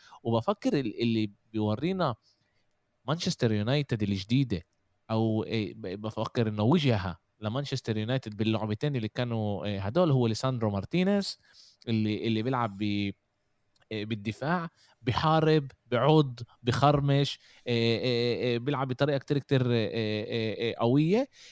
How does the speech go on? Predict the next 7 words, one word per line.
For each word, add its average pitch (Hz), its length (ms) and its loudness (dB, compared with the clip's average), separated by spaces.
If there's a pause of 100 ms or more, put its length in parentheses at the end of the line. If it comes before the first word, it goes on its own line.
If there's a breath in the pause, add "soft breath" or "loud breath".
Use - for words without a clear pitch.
(140 loud breath)
آه، 117 140 -2
بورينا 123 640 0
إنه، 113 420 -4 (100)
إنه 113 200 -4
هو 110 520 4
لهلأ 110 680 -2
صفقة - 360 -6